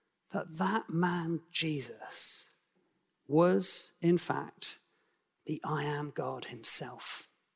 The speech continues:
That's what we believe. I love how the story ends. Notice verse thirty-two, the calming of the wind.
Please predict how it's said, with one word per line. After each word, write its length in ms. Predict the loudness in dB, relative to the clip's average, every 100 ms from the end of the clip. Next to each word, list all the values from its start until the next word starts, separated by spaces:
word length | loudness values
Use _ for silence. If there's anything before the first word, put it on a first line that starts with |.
| _ _ _ _ _ -20 -20 -20 -20 _ _ _ _
That's 200 | -6 -2
what 100 | 0
we 100 | 0
believe. 600 | 0 0 -2 -6 -10 -12 _ _ _ _ _ _ _ _ _ _ _ _ _ _ _ _ _ _ _ _ _ -20 _ _ _ _ -16 -14 -14 -16 -20 _ -20 -20 _ _ _ _ _
I 60 | 2
love 180 | 4 2
how 100 | 2
the 80 | 4
story 360 | 6 6 6
ends. 480 | 4 4 4 4 2 -10 -20 -20 -20 -20 -20 -20 _ _ -20 -20 _
Notice 440 | 4 6 6 6 4
verse 200 | 6 6
thirty-two, 480 | 6 6 10 10
the 120 | 10 4
calming 480 | 6 8 12 12
of 100 | 10
the 100 | 8
wind. 480 | 10 12 10 8 2